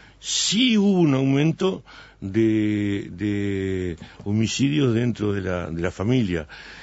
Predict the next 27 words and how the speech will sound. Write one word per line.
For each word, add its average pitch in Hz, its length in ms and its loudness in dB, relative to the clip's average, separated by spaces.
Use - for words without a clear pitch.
Eh, 98 420 -10
hubo 110 800 2
en, 95 200 -6
en 101 80 -6
agosto, 110 520 0
fue 113 160 -8
una 98 160 -2
cosa 92 480 -6
bastante 113 560 -6
clara, 113 500 0
que - 60 -6
hubo 110 140 2
diecinueve 104 500 0
homicidios 104 540 -2
en 98 120 -2
agosto, 123 560 0
diez 117 260 0
fueron 117 240 -2
en 98 80 -2
la 95 80 -4
familia. 101 500 -4
¿Y, 107 760 0
y 110 220 -8
cómo 147 320 2
fueron 135 240 0
esos 107 240 -4
homicidios? 117 720 0